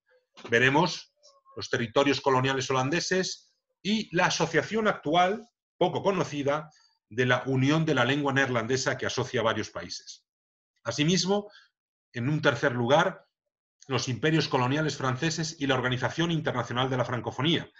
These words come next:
su correspondiente comunidad postimperial. También el Imperio Ruso y la correspondiente Comunidad de Estados Independientes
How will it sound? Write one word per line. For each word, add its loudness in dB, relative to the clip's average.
su -2
correspondiente -2
comunidad -2
postimperial. -4
También 2
el -2
Imperio 2
Ruso 0
y -4
la 2
correspondiente -2
Comunidad 0
de 0
Estados -2
Independientes -4